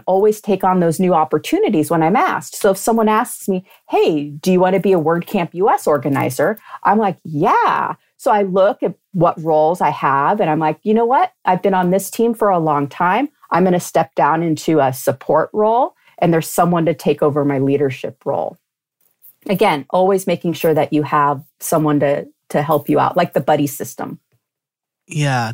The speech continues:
Speaker 2: that's, I'm not, I am not blowing smoke here. This is maybe my favorite trade secret, 'cause in two hundred some odd episodes, it's never been mentioned, but it's so true, right? Like, p-, especially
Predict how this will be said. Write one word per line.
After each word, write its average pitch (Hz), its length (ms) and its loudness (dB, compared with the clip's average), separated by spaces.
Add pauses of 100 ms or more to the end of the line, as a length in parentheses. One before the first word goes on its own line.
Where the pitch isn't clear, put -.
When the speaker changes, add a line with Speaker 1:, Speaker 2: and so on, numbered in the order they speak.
Speaker 2:
that's, 151 460 0
I'm 180 220 2
not, 208 300 2
I 156 120 2
am 165 260 2
not 147 340 0
blowing 135 360 0
smoke 127 280 -2
here. 120 220 -2
This 135 240 0
is 156 400 0 (540)
maybe 156 480 4
my 143 180 2
favorite 135 420 0
trade 135 280 -2
secret, - 520 -4
'cause 135 300 -2
in 135 380 -2 (440)
two 214 300 2
hundred 185 460 2
some 170 280 0
odd 151 200 2
episodes, 131 800 0
it's 139 340 -4
never 160 460 2
been 175 240 0
mentioned, 139 500 -2
but 135 160 0
it's 131 160 -2
so 165 760 0 (580)
true, 127 560 0
right? 131 300 0
Like, 151 260 0
p-, 131 240 -6
especially 240 640 0